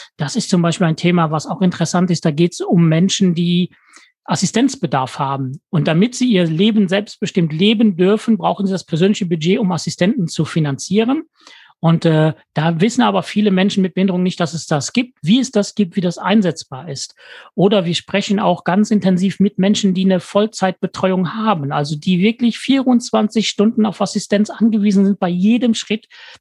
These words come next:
den sie machen, außer vielleicht beim Schlafen. Und mir geht's darum, auch rauszufinden, wie leben die Menschen auch, was ist Privatsphäre für diese Menschen,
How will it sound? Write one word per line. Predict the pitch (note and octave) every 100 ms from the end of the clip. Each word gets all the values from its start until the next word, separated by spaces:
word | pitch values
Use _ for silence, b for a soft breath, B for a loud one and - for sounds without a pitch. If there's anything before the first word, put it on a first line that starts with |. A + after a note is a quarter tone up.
| -
den | G#3+ F3+
sie |
machen, | F#3 A3 G#3
außer | - G3+ - F#3+ F3+
vielleicht | - F#3+ -
beim | F3
Schlafen. | - F#3+ G#3 G#3+ F3+ A#3+ B B B -
Und | F#3 F#3+ -
mir | F3+ G3+
geht's | G#3+ G#3 -
darum, | F#3+ G3 G#3
auch | G3+ -
rauszufinden, | F3+ G3+ - - G#3 - F3 E3
wie |
leben | F3+ F3+ B3 C#4
die | G#3
Menschen | E3+ C#3+ D3+
auch, | C#3
was | F3+
ist | A3
Privatsphäre | - D3 C#3+ G3 B3 - G3 F#3+ F3
für | -
diese | D#3+ D#3 D#3
Menschen, | D#3 E3 - E3